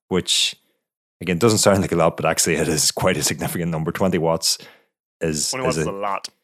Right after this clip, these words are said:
Speaker 1: To give you a comparison, for Ganna to have broken that fifty-seven kilometer barrier would have only required an extra four watts. So <laughs> to do an extra twenty watts would almost be impossible. And those aren't my calculations. I need to give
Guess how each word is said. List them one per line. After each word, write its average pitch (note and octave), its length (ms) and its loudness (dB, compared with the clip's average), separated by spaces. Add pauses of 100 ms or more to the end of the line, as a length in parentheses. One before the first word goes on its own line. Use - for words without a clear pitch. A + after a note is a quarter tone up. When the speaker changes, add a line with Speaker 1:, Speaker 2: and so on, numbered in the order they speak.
(600)
Speaker 1:
To B2+ 80 4
give C#3 140 6
you C#3+ 60 8
a A#2 40 6
comparison, G2+ 640 2 (560)
for A#2+ 440 4
Ganna F#2+ 320 2
to F#2 100 -4
have F2 320 0
broken F2+ 380 2
that F2 180 0
fifty-seven F2+ 720 -2
kilometer F2+ 420 2
barrier D#2 640 0 (540)
would F2 120 -2
have E2 100 0
only E2+ 160 2
required D#2+ 380 0
an D#2+ 60 0
extra D2+ 240 -4
four G#2 320 2
watts. D#2 400 -4 (920)
So F2+ 420 2
<laughs> - 120 -12
to G#2+ 100 2
do G2 140 4
an F#2+ 80 4
extra F#2 240 0
twenty G2+ 380 2
watts D#2 400 -2 (100)
would E2+ 160 -2
almost D#2+ 340 0
be D#2+ 380 -4 (140)
impossible. E2 400 0
And F#2+ 160 2
those G2 140 4
aren't F#2 160 2
my E2+ 120 0
calculations. E2+ 480 0
I E2 80 0
need E2 100 -2
to D#2+ 60 -4
give D2+ 260 -6